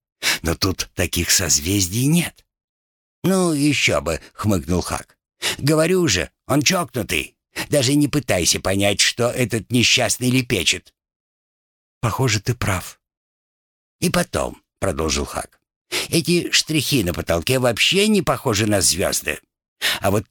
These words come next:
те, что под койкой, вполне». Локон замерла, а затем спрыгнула на пол и нырнула под койку. Снизу та тоже была покрыта резьбой, и это совершенно точно были звезды.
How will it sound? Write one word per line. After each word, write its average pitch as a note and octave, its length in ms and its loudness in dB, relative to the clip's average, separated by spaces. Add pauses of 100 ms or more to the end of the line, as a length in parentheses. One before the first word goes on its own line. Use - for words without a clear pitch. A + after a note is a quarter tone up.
(160)
те, C3+ 160 2
что - 260 0
под - 320 -4
койкой, E3 840 -2 (340)
вполне». D3+ 720 0 (920)
Локон D2 420 0
замерла, D2+ 540 0 (180)
а - 80 0
затем G2 320 0
спрыгнула F2+ 680 0
на A#2+ 220 0
пол A#2+ 260 -2
и C3+ 100 2
нырнула A#2+ 560 2
под - 220 -6
койку. - 440 -8 (600)
Снизу A#2+ 580 0 (240)
та B2 220 0
тоже B2 400 0
была G2 240 0
покрыта G#2+ 480 -2
резьбой, E2 480 0 (140)
и F#2+ 140 0
это G#2 220 2
совершенно C3 640 2
точно D#3 520 0
были B2+ 260 0
звезды. A2+ 640 -2